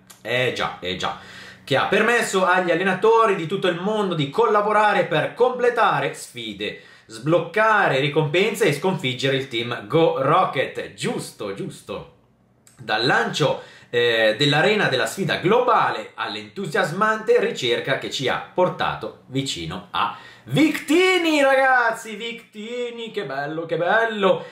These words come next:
Il Pokémon Go Fest duemilaventi è stato un evento davvero memorabile. Bellissimo, raga, bellissimo. Infatti vi lascio qua nelle schede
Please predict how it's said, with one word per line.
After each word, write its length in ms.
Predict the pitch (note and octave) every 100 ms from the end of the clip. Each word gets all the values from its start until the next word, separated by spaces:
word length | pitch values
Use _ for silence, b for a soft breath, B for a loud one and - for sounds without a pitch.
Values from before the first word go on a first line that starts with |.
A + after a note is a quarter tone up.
| B
Il 200 | D#3 D#3
Pokémon 580 | - A3+ A3+ F#3+ E3+ D3
Go 160 | E3
Fest 400 | D#3+ G#3+ G3 D#3+
duemilaventi 720 | B2+ D#3 E3 E3 G3 G3 G3+
è 140 | F#3 D#3
stato 500 | D#3 D3 C#3+ D#3 C3+
un 140 | C#3
evento 720 | D3+ C#3+ C#3 B2 A#2+ C3+ B2+ B B
davvero 760 | C3 E3 F#3+ F#3 E3+ E3 F3 D#3
memorabile. 1300 | D#3 F#3 G3 F#3 F#3+ F#3 G3+ F#3+ D3+ D3 A#2+ - B B B
Bellissimo, 880 | A#2 F3 G3+ G3+ G#3 G#3 - E3+ E3
raga, 280 | D#3+ D3 C#3+
bellissimo. 520 | E3+ E3+ F#3 F#3+ F3+
Infatti 340 | D3+ E3 D#3
vi 80 | D#3
lascio 320 | D#3 D#3 D#3
qua 160 | D3+ D#3+
nelle 260 | D#3 D#3+ D#3
schede 720 | - E3 E3+ E3+ D3+ C3